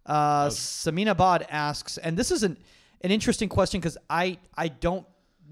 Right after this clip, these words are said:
Speaker 1: really know what you're referring to, but we're gonna try to break it down as best.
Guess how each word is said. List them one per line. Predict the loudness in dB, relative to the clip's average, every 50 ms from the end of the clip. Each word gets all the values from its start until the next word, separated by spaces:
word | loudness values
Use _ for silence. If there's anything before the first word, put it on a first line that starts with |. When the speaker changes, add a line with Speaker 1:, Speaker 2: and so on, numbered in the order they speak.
| -14 -6
Speaker 1:
really | -2 -2 0 0 0 -2 0
know | 2 2 2 2
what | 0 -2 -2
you're | -2 -4 -4
referring | -4 -6 -6 -6 -4 -4 -4 -4 -6 -6
to, | -8 -6 -6
but | -6 -6 -4
we're | -6 -6 -4
gonna | -6 -8 -8
try | -6 -6 -6 -6
to | -6
break | -6 -8 -8 -8 -8
it | -10 -10
down | -8 -8 -8 -8
as | -10 -12 -8
best. | -6 -6 -6 -6 -8 -14 -18